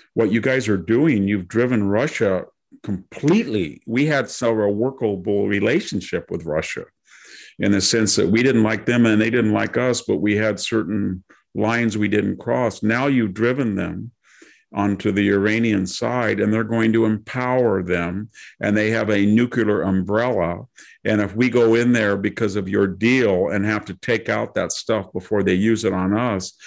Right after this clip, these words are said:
they may say to you, "If you go in and hurt our client Iran,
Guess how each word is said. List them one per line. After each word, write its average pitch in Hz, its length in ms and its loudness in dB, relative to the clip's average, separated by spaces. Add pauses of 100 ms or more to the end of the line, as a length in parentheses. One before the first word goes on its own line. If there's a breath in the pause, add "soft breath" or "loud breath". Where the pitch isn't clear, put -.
(260 loud breath)
they 123 260 0
may 123 240 2
say 110 280 0
to 104 80 -2
you, 113 360 2
"If 151 280 2
you 143 120 2
go 127 300 4
in 123 240 2
and 104 260 -4
hurt 123 260 -2
our 101 200 0
client 117 540 -4
Iran, 104 760 0